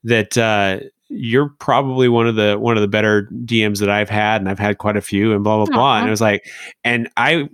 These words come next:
Speaker 1: have been all this time thinking, "Man, I, I, I, I hope this guy is enjoying it. He's the newest member of the group." And, and I don't, he didn't really say much in the game, so I, I was never sure. So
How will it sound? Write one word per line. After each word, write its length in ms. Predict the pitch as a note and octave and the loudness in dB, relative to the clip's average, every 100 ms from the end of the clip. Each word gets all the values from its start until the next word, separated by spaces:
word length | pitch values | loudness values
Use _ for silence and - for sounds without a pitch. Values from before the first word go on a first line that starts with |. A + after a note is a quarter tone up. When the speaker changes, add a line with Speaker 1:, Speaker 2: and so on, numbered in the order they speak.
| - | -2
Speaker 1:
have 180 | C#3+ A#2 | -2 0
been 160 | B2 | 2
all 160 | A#2 A2 | 2 2
this 160 | G#2+ - | 0 -2
time 220 | G#2+ G2 | -4 -2
thinking, 320 | G2 F#2+ F#2+ | -4 -4 -2
"Man, 440 | G#2+ A2 G2+ G2+ G#2+ | 0 0 -2 -4 -6
I, 160 | G2 | -4
I, 220 | G2 F#2+ G2+ | -2 -2 -2
I, 460 | G2+ F2 G#2 - | 0 0 0 0
I 40 | F#2+ | -2
hope 300 | A#2+ D3 - | 0 -2 0
this 180 | A#2+ - | -4 -2
guy 220 | G#2+ G#2 | 0 0
is 140 | F#2+ | -2
enjoying 360 | F2+ C#3 C3+ B2+ | -4 0 2 2
it. 140 | A2+ | 0
He's 180 | G2+ F#2 | -2 -4
the 80 | G2 | -2
newest 340 | G2+ F#2+ F#2 | 0 0 0
member 280 | G#2 F#2+ G2 | -4 -2 -4
of 140 | F#2 | -4
the 60 | F#2+ | -10
group." 460 | - E3+ D#3 D3 F#2+ | -2 2 2 2 -2
And, 180 | E2+ - - - - _ | -6 -10 -20 -20 -20 _
and 400 | G#2+ G2 F#2 F#2 - | -4 -2 -2 -4 -8
I 160 | - A2 | -4 0
don't, 260 | G#2 G2+ - _ _ | 0 -2 -6 _ _
he 300 | G#2 A#2 B2+ | -10 -2 0
didn't 280 | C#3 C#3+ C#3 | 2 2 2
really 260 | C3+ B2+ A2+ | 4 4 2
say 240 | C3 B2+ | 2 2
much 240 | A#2+ G#2+ | 0 -2
in 80 | A2 | -4
the 80 | G2 | -2
game, 400 | F#2+ B2 G#2+ G2 | -2 0 2 0
so 240 | F2+ A2 G2+ | 0 0 2
I, 140 | G2 | 0
I 180 | G#2 G#2 | 0 0
was 180 | A2 A2+ | 0 0
never 220 | C3 G#2+ | 0 -2
sure. 300 | - B2 F#2 | 0 0 2
So 300 | - G2+ | 0 0